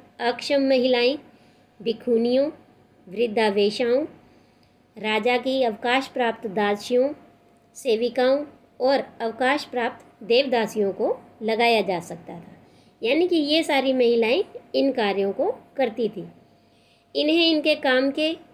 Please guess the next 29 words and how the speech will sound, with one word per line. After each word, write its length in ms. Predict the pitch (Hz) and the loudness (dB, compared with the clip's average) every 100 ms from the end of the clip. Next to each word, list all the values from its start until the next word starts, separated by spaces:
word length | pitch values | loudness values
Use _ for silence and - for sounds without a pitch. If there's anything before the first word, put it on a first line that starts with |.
| - | -4
और 180 | 294 294 | -2 0
गुणवत्ता 500 | 247 262 254 254 285 | 2 2 0 0 0
के 100 | 269 | 2
अनुसार 380 | 240 226 233 302 - - _ - | 2 2 0 -4 -6 -20 _ -4
पारिश्रमिक 600 | 226 226 240 208 226 330 | 0 0 0 -2 -2 -2
देना 300 | 202 220 220 | 0 0 0
चाहिए। 380 | 202 180 160 160 - - - _ _ _ - | -2 -6 -8 -12 -20 -20 -20 _ _ _ -16
जिन 260 | 208 330 330 | -2 2 2
महिलाओं 440 | 285 277 247 247 | 2 2 2 2
को 280 | 262 294 349 - - | 2 -2 -2 -12 -16
बाहर 360 | 190 226 262 277 | -4 -2 0 2
निकलने 420 | 277 269 269 269 | 2 2 2 2
की 100 | 262 | 2
अनुमति 440 | 247 247 240 247 233 | 2 2 -2 -2 0
नहीं 380 | 208 202 240 | 0 0 0
है, 180 | 269 294 - - _ _ _ _ | 2 0 -4 -20 _ _ _ _
वे 200 | 185 247 | -2 2
अपनी 280 | 311 277 285 | 2 2 -2
दासियों 540 | 226 233 226 269 262 254 | 0 0 -2 -2 0 0
को 160 | 240 | -2
भेजकर 460 | 196 190 175 247 330 - - _ _ - | 0 -2 -2 -4 -4 -8 -20 _ _ -10
कच्चे 260 | 262 - 262 | -8 0 0
माल 240 | 233 220 | 2 0
को 120 | 226 | 0
मंगवा 380 | 214 202 190 202 | 0 0 -2 -2
सकती 360 | 226 240 - 302 | -4 -10 -8 -6
थी 260 | 311 330 - _ _ _ - | -4 -6 -8 _ _ _ -8
और 180 | 247 262 | -2 -2
फिर 320 | 254 311 277 | 0 -2 -2